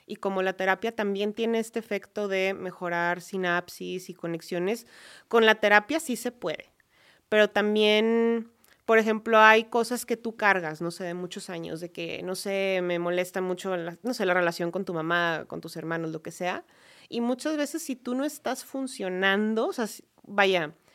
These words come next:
si tú no me estás comiendo y no me estás descansando, pues, ¿cómo vas a trabajar tus traumas de hace mil años? O sea, yo primero te quiero como al cien y luego ya avanzamos a,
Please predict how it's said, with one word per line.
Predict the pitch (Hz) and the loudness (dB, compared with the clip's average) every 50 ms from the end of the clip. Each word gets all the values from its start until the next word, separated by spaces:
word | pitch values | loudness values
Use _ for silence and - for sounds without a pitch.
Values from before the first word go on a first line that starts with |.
| _ _ _ _ _ _ _ _ _ _ | _ _ _ _ _ _ _ _ _ _
si | - - 262 247 | -6 -4 -4 -2
tú | - 294 302 | 0 2 4
no | 339 381 | 6 6
me | 381 359 | 6 6
estás | 349 - - 269 - | 4 0 -4 -4 -2
comiendo | - 302 277 269 254 247 247 226 214 | -2 -2 0 2 2 2 2 2 2
y | |
no | 208 202 202 | 2 2 0
me | 214 240 | 0 -2
estás | 233 - - 240 226 | -2 -2 -4 -2 -2
descansando, | 247 240 - - 208 202 196 202 190 190 208 208 | -4 -4 -4 -4 -4 -4 -4 -4 -4 -4 -4 -6
pues, | - 202 - | -10 -14 -14
¿cómo | - - 196 202 214 | -10 -8 -6 -6 -6
vas | 208 226 | -6 -8
a | 226 | -10
trabajar | - - 220 190 - - 156 | -10 -8 -8 -8 -10 -10 -14
tus | - - 208 - | -12 -12 -12 -12
traumas | - - 175 175 175 185 190 180 | -10 -10 -10 -8 -6 -6 -6 -4
de | 180 170 | -4 -6
hace | 165 165 - 180 180 170 | -6 -4 -4 -4 -4 -4
mil | - - 170 165 160 160 165 | -4 -6 -4 -4 -4 -2 -2
años? | 214 226 185 180 - | -2 -2 -4 -6 -10
O | 160 | -12
sea, | 156 160 156 | -8 -6 -4
yo | 160 160 160 | -4 -4 -4
primero | - 220 226 220 220 220 | -4 -4 -2 -2 -2 -2
te | 220 - 208 | -4 -8 -12
quiero | - - 185 180 190 185 | -8 -6 -6 -6 -6 -6
como | - 202 190 175 170 | -8 -10 -8 -8 -8
al | 170 160 | -10 -10
cien | 160 - - - 180 170 170 180 208 370 415 _ _ _ _ _ _ _ | -12 -14 -12 -6 -4 -4 -2 -4 -4 -8 -10 _ _ _ _ _ _ _
y | - 190 180 | -8 -6 -4
luego | 180 170 165 160 160 165 180 196 | -2 -2 -2 -2 -2 -2 -4 -4
ya | 196 185 175 165 | -6 -6 -6 -6
avanzamos | 165 165 160 160 160 165 165 160 160 - - | -6 -8 -8 -10 -12 -12 -12 -12 -14 -14 -16
a, | - - _ - | -18 -20 _ -20